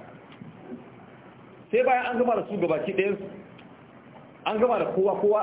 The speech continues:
an je ya wace. Sai mutum guda ya rage ta ya sheka. Dama shi ma tsuntsu yana nan sama. Na hiduti yana, ya biyo shi sama. Sai aka sai ya, sai ya kai rahoto.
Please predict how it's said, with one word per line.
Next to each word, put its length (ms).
an 100
je 240
ya 160
wace. 320
Sai 120
mutum 260
guda 200
ya 80
rage 260
ta 100
ya 220
sheka. 240
Dama 300
shi 60
ma 80
tsuntsu 260
yana 160
nan 140
sama. 280
Na 200
hiduti 280
yana, 260
ya 120
biyo 160
shi 140
sama. 200
Sai 140
aka 240
sai 80
ya, 100
sai 120
ya 100
kai 120
rahoto. 380